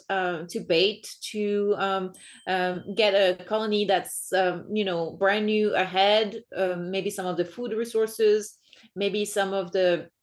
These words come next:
uh, drawn worker comb for a swarm or, or a package even. Um, you can just kind of reuse all that stuff. And, and so the deaths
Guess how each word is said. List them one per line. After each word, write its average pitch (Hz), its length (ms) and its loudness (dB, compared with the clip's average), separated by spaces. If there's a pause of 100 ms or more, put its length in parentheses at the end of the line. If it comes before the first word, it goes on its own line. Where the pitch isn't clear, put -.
(580)
uh, 175 200 0
drawn 196 360 2
worker 220 300 0
comb 208 280 -2
for 190 320 2
a 170 60 2
swarm 214 800 0 (400)
or, 190 240 2
or 185 260 4
a 175 80 -6
package 226 520 0
even. 185 440 0 (380)
Um, 170 280 -6
you 202 140 -8
can 226 160 -4
just 233 240 -6
kind 254 120 0
of 196 100 -4
reuse 214 400 -2
all 185 80 2
that 147 140 0
stuff. - 460 -8 (120)
And, 190 380 -10
and 196 240 -6
so 214 300 4
the 196 120 2
deaths 285 600 -2